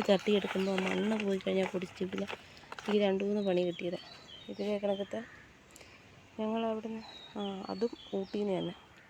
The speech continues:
മേടിച്ചുകൊണ്ട് വെച്ച് കവറിൽ വെച്ച് ചട്ടിയിൽ വെച്ച് പിടിപ്പിച്ച്, പിന്നെ എടുത്ത് നടാനും പറഞ്ഞു. പിന്നെ അത് വലുതായപ്പോൾ നമ്മളിങ്ങനെ തട്ടിയപ്പോഴത്തേക്കും മണ്ണെല്ലാം പോയി, തറയിൽ വെച്ചിട്ട് പൊടിച്ചുമില്ല. അപ്പോൾ അങ്ങനെ കവറിൽ വെച്ച് വയ്ക്കുക. കവറിലാകുമ്പോൾ ഇനി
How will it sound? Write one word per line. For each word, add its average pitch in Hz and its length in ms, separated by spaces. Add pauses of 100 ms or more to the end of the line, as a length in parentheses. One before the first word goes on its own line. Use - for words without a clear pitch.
(480)
മേടിച്ചുകൊണ്ട് 196 520
വെച്ച് 208 220 (540)
കവറിൽ 190 420
വെച്ച് - 180 (120)
ചട്ടിയിൽ 240 380
വെച്ച് 185 180
പിടിപ്പിച്ച്, 170 380 (100)
പിന്നെ 190 260
എടുത്ത് 190 220
നടാനും 175 400
പറഞ്ഞു. 180 200 (680)
പിന്നെ 202 320
അത് 208 100 (100)
വലുതായപ്പോൾ 208 640
നമ്മളിങ്ങനെ 196 480
തട്ടിയപ്പോഴത്തേക്കും 180 880
മണ്ണെല്ലാം 175 440 (100)
പോയി, 165 160 (760)
തറയിൽ 185 300
വെച്ചിട്ട് 175 320
പൊടിച്ചുമില്ല. 190 480 (1400)
അപ്പോൾ - 160
അങ്ങനെ 196 200 (100)
കവറിൽ 196 420
വെച്ച് - 180
വയ്ക്കുക. 175 320
കവറിലാകുമ്പോൾ 196 720
ഇനി 196 100